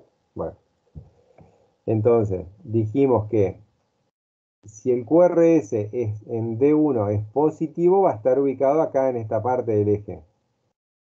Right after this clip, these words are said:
Y si el Q R S en la aumentada de la pierna es positivo, va a estar en esta parte del eje,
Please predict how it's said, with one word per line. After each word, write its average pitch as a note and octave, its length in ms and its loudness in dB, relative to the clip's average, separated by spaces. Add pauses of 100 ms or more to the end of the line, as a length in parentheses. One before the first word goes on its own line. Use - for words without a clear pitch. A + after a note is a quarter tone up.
(680)
Y C3+ 240 -12
si C3 440 -4 (220)
el A2 180 -4
Q B2+ 180 2
R C3 280 4
S A2+ 240 0
en G#2+ 240 -2
la A2 80 2
aumentada A2+ 480 2
de C#3+ 60 0
la C3+ 180 2
pierna A#2+ 280 0
es F2+ 60 -12
positivo, D#3 760 -2
va D#3+ 100 2
a A2+ 40 -4
estar B2+ 240 -2
en A#2+ 140 -2
esta A#2+ 320 -2
parte A2+ 340 0
del F#2+ 200 0
eje, F#2 300 -6